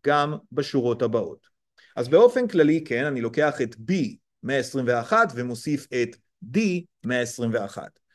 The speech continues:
וזה בעצם האפשרויות שלי, זה לא ממש עוזר לי, אם הבנתי את זה. אבל השאלה היא האם צריך לקבע פה משהו, במיוחד בהינתן שאני הולך לגרור את זה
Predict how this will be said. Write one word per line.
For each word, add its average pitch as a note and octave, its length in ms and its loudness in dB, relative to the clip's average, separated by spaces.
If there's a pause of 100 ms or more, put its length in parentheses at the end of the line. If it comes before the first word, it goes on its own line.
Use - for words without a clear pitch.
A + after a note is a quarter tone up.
(220)
וזה G#3+ 180 4
בעצם G3+ 380 2
האפשרויות C#3+ 520 2
שלי, F#2+ 300 -8
זה C#3+ 180 2
לא C#3+ 180 4
ממש C3+ 200 -4
עוזר C3 300 4
לי, A2 100 -2
אם A2 60 -2
הבנתי B2 420 -4
את - 60 -18
זה. - 100 -20 (760)
אבל A#2 200 -2
השאלה C3 360 0
היא G3+ 140 4
האם F3+ 140 0
צריך D#3 460 0 (200)
לקבע B2+ 640 2
פה C3 140 0
משהו, C#3 580 -2 (180)
במיוחד A#2+ 680 0
בהינתן B2+ 600 -2 (220)
שאני A#2+ 240 -2
הולך D3+ 300 6
לגרור C#3 560 4
את C#3 80 2
זה A#2+ 280 0